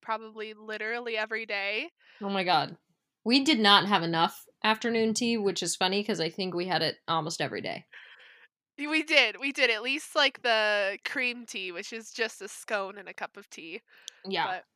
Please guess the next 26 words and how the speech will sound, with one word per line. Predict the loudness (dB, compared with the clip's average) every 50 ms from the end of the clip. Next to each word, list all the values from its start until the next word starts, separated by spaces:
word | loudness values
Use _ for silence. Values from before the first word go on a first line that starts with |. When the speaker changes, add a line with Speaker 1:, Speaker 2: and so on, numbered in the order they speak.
| _ _ _ _ _ _ _ _ _ _ _ _ _ _ _ _ _ _ -8
Speaker 1:
if | -8 -6 -2
you're | 2 6 8
ever | 8 8 6 6 4 4
in | 4 2 -2 -6 -2
London, | 2 2 2 2 2 -2 -6 -4 -4 -4 -6 -10 -16 -20 _ _ _ -20 _ _ _ _ _ _ _ -12
and | -12 -12 -12 -16 -20 -20 -20 -20 _ _ _ _ _ _ _ _ _ _ _ _ -20 -20 _ _ _ _ _ _ _ _ _ -16 -8 0 4
I | 6 6
was | 6 4 0 -2
going | 0 0 0 0
to | 0 -4
say | -2 0 0 0
if | 0 -2
you | -4 2
have | 4 4 4 4
the | 0 -10
money | -8 -8 -8 -8 -8 -10
for | -8 -6 -6 -6
it, | -6 -8 _ -20 -20 -20 -14 -6
you | -6 -4 -2
need | -2 -2 -4 -4
to | -6 -12
prioritize | -6 0 2 4 4 4 2 0 0 0 -2 -4 -4 -4 -6 -6 -6 -8 -14
the | -14
money | -12 -12 -12 -12 -12 -16
for | -14 -12 -10 -8 -8
it. | -8 -10 -12